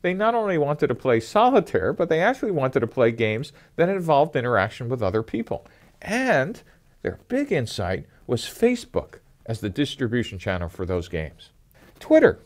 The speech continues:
another example of market insight. Masses of people are more likely to write a hundred forty characters than a thousand words. Everybody was skeptical, but it turns out it plugged into something that was both a market and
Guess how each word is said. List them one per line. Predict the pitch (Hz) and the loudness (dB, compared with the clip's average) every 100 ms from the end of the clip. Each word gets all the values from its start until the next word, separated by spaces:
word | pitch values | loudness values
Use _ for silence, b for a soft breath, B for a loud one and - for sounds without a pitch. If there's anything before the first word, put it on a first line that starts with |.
| _ - | _ -8
another | 208 262 214 | -2 2 4
example | 156 139 120 123 104 | 2 2 0 2 2
of | 98 | 2
market | 101 98 92 | 2 2 0
insight. | 85 - 76 64 - b b b b | -2 -4 -6 -6 -18 b b b b
Masses | 123 190 240 247 226 | 4 4 4 2 -2
of | 208 | -2
people | 143 123 156 202 - _ _ _ 147 | -2 0 0 0 -6 _ _ _ -6
are | |
more | 165 180 233 | -2 0 2
likely | 196 127 131 165 | 2 2 0 -2
to | 170 | 0
write | 127 123 147 | 4 4 4
a | |
hundred | 135 143 147 | 0 -2 -4
forty | - 196 269 233 | 0 2 2 2
characters | 117 95 110 - 147 220 | 2 2 2 -2 -4 -2
than | 131 127 156 b b | -2 -2 -4 b b
a | - | 0
thousand | 127 107 143 135 | 2 2 0 0
words. | 214 135 - _ _ _ _ 196 | 0 0 -10 _ _ _ _ 6
Everybody | 220 180 117 101 95 | 6 6 2 4 2
was | 90 - | 0 -2
skeptical, | 95 - - - _ - | -4 -4 -8 -14 _ -4
but | - | 0
it | 202 | 0
turns | - 320 302 | -2 -8 0
out | 127 131 | 0 2
it | 214 - | -2 -2
plugged | 170 175 175 | 0 0 -2
into | 165 165 | -6 -6
something | - 139 139 135 B B | -4 -2 -4 -4 B B
that | 156 120 | 0 2
was | 131 | 2
both | 147 143 | 2 2
a | 117 | 2
market | 135 196 202 180 - | 2 2 2 -2 0
and | 151 196 180 | 2 2 2